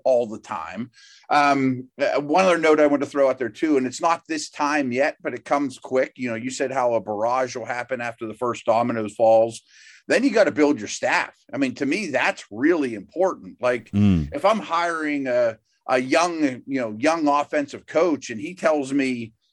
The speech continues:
Speaker 1: "You know what? I got Vic Fangio as my defensive coordinator if you hire me." Like, "Oh, okay." You know,
Speaker 2: Right,
Speaker 1: and
Speaker 2: yeah. And
Speaker 1: Vic's
Speaker 2: I've
Speaker 1: gonna
Speaker 2: got
Speaker 1: fill out
Speaker 2: this
Speaker 1: his defensive staff, and, you know.
Speaker 2: Yeah, and I've got this superstar quarterbacks coach to be my offensive
Speaker 1: Yeah.
Speaker 2: coordinator. Or, uh, uh, so, yeah,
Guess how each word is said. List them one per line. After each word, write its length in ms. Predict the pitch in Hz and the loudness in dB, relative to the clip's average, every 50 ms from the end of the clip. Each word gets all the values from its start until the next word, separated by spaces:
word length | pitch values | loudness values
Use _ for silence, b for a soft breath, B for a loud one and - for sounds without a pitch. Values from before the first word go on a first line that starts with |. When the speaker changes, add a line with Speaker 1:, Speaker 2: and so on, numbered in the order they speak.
| _ _ | _ _
Speaker 1:
"You 80 | - 214 | 0 2
know 80 | 202 156 | 4 6
what? 200 | 170 196 165 131 | 6 6 6 6
I 120 | 147 208 | 2 2
got 160 | 208 160 120 | 2 0 0
Vic 200 | 123 151 151 - | 0 -6 -6 -4
Fangio 540 | - 147 151 180 196 151 123 120 117 113 113 | -4 -2 -2 -2 -2 -4 -4 -4 -2 -2 -2
as 100 | 110 104 | -4 -4
my 140 | 110 113 107 | -4 -4 -4
defensive 460 | 101 117 107 110 117 101 - - - | -6 -6 -6 -4 -6 -6 -6 -10 -6
coordinator 480 | - 139 156 151 113 101 98 92 87 85 | -2 0 0 0 0 -2 -4 -6 -6 -10
if 80 | - | -8
you 80 | 98 95 | -2 0
hire 200 | 117 147 175 135 101 | 2 4 2 2 0
me." 100 | 85 71 | -2 -8
Like, 200 | 78 92 95 - _ - | -8 -10 -10 -10 _ 2
"Oh, 300 | - 220 320 - - - - - | 4 4 4 4 0 -4 0 2
okay." 480 | - - - 330 - 139 165 302 - - | 2 2 4 2 4 4 2 0 0 -2
You 140 | - - | 0 0
know, 200 | - 127 131 127 | 2 2 4 4
Speaker 2:
Right, 240 | - 131 151 165 147 135 | 4 4 4 4 2 0
Speaker 1:
and 120 | 123 117 | 0 2
Speaker 2:
yeah. 280 | 113 135 170 160 95 - - | 4 4 4 4 0 -2 0
And 120 | 117 123 | 0 2
Speaker 1:
Vic's 40 | 123 | 4
Speaker 2:
I've 140 | 135 151 147 | 4 4 4
Speaker 1:
gonna 40 | 160 160 147 | 4 2 2
Speaker 2:
got 60 | - | 2
Speaker 1:
fill 80 | 156 151 | 2 2
out 40 | 147 | 2
Speaker 2:
this 200 | 156 156 - - | 2 2 2 0
Speaker 1:
his 160 | 120 - - | -2 -4 -4
defensive 360 | 143 143 - 135 110 - - | -6 -8 -8 -8 -10 -10 -10
staff, 440 | - - 131 143 165 165 170 - - | -4 -2 0 2 2 0 -2 -2 -4
and, 80 | 117 | -2
you 60 | 131 139 | 0 2
know. 180 | 127 123 123 - | 2 0 0 0
Speaker 2:
Yeah, 380 | 120 127 135 139 123 98 - 85 | 2 2 4 4 4 2 2 2
and 160 | 104 113 120 | 2 4 4
I've 120 | 120 117 | 4 4
got 220 | 120 127 120 104 - | 2 2 2 2 2
this 200 | 123 123 117 - | 2 4 4 2
superstar 840 | - - - 127 120 - 120 - - - 123 113 110 110 110 107 104 - - - | -2 0 2 2 2 2 -2 -4 -2 2 4 6 6 6 6 4 2 -2 -8 -2
quarterbacks 600 | - 131 151 151 131 95 92 78 80 - - - | 0 2 2 2 2 0 0 -2 -2 -6 -10 -6
coach 400 | - 95 82 80 - - - - | -2 -2 -2 -2 -2 -6 -12 -8
to 80 | - 95 | -8 -4
be 180 | 85 104 98 | -2 -2 -2
my 300 | 95 95 90 90 90 90 - | 0 0 0 -2 -2 -2 -2
offensive 440 | 104 104 104 - 110 - - 78 - - | -2 -2 -2 -2 -6 -8 -8 -12 -8 -2
Speaker 1:
Yeah. 120 | - - 160 | 0 2 2
Speaker 2:
coordinator. 560 | 165 76 73 69 67 62 62 60 57 - - - | 2 0 -2 -6 -6 -8 -10 -10 -12 -14 -18 -12
Or, 440 | - 85 78 71 69 67 67 - - 80 | -10 -8 -6 -6 -6 -8 -8 -10 -12 -12
uh, 60 | 82 - - 73 | -14 -12 -10 -12
uh, 60 | 76 | -12
so, 260 | - - - 85 78 67 | -12 -8 -8 -8 -6 -6
yeah, 240 | 78 92 82 73 | -4 -4 -4 -2